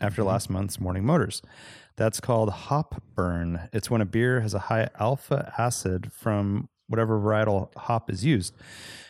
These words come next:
Speaker 1: It's really common in those hazy, foggy New England style I P As that are
Speaker 2: Mm.
Speaker 1: brewed at Humble C. You don't have an <clears throat> allergy, son. You're just sensitive to highly acidic hops."
Speaker 2: Well, li-,
Speaker 1: Anyhow.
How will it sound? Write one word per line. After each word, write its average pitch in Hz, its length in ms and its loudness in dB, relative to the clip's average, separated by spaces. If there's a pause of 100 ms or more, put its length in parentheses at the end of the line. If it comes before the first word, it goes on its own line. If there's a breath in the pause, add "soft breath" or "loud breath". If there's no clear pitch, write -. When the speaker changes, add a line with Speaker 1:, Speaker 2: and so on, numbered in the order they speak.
(120)
Speaker 1:
It's - 140 -6
really 135 180 6
common 120 420 2
in 117 140 2
those 104 280 2
hazy, 107 400 2
foggy 101 500 0
New 98 240 2
England 131 440 4
style 92 440 -2
I 92 140 -2
P 95 220 -4
As 92 400 -2
that 101 140 -2
are 104 80 -2
Speaker 2:
Mm. 101 60 -4
Speaker 1:
brewed 98 260 0
at - 120 -4
Humble 95 260 -2
C. 95 480 0 (180)
You 101 60 -8
don't 107 180 -2
have 95 220 -2
an 107 300 -4
<clears throat> - 80 -20
allergy, 120 400 4
son. 151 520 4 (800 loud breath)
You're 107 80 -8
just - 260 -2
sensitive 110 380 2
to - 80 -2
highly 107 460 0 (120)
acidic - 460 -4
hops." - 580 -4
Speaker 2:
Well, 120 80 4
li-, - 80 6
Speaker 1:
Anyhow. 147 240 4